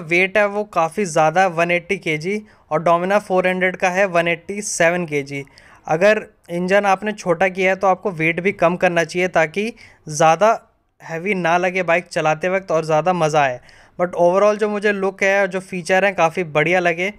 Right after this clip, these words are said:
और सेगमेंट में जैसे मैंने बताया इसमें आपको डुअल चैनल एबीएस देखने को मिलता है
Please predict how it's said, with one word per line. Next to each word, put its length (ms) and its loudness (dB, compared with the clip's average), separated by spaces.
और 200 4
सेगमेंट 500 0
में 260 0
जैसे 340 0
मैंने 260 0
बताया 400 2
इसमें 260 -2
आपको 260 0
डुअल 240 2
चैनल 320 0
एबीएस 280 -2
देखने 280 0
को 80 0
मिलता 300 0
है 200 2